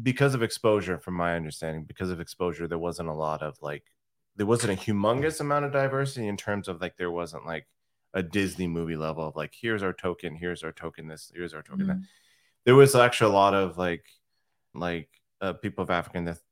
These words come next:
Speaker 1: ethnicity, like, or descent on pirate ships that actually held a decent amount of power because it was more democratized. It was
Speaker 2: That's
Speaker 1: actually,
Speaker 2: awesome.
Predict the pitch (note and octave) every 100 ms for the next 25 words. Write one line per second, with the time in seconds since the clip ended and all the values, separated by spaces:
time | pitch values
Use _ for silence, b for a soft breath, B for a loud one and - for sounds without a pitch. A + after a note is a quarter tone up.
0 | - F2 - F#2+ - E2+ D#2+ D#2+ D#2+ D#2
1 | _ - E2+ D#2 - A#2 A#2 G2 - _
2 | - F2+ F2 F2 - E2+ E2 - B2 -
3 | - F2 F#2+ - A2+ G2 A2 - - _
4 | G2+ F#2 A2+ - G#2 F2+ E2+ A#2+ B2 G#2+
5 | F2 E2+ F2+ E2+ E2+ E2+ F2+ F2 E2 E2
6 | - E2 F2+ F2+ - D2+ D2 - F2 E2
7 | F2 - E2+ - - -